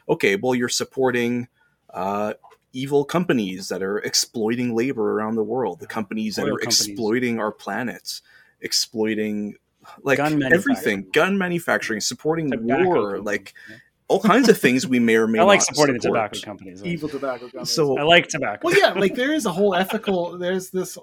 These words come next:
Speaker 3: this whole ethical movement in, in investing, like
Speaker 1: Yep.
Speaker 3: ethical investments
Speaker 1: Yep.
Speaker 3: and blah, blah, blah. But usually what that means is not supporting, or whatever, in my, in my sort of my work context,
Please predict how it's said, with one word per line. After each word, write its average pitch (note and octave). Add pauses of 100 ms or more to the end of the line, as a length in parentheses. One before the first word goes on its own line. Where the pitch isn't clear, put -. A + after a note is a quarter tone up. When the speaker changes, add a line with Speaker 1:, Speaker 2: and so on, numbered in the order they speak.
(140)
Speaker 3:
this D3+
whole G#3
ethical D#3
movement D3
in, C#3
in C#3+
investing, B2
like G#2+
Speaker 1:
Yep. B2+
Speaker 3:
ethical D#3
investments C3+
Speaker 1:
Yep. F3
Speaker 3:
and A#2+
blah, B2+
blah, B2
blah. B2+
But G#3+
usually C#4+
what F3
that F#3
means D#3
is C3+
not C3+
supporting, C3+
or D3+
whatever, A#2+
in A2+
my, B2+
in C3+
my C3 (160)
sort C3
of G#2+ (100)
my A#2
work A#2+
context, A2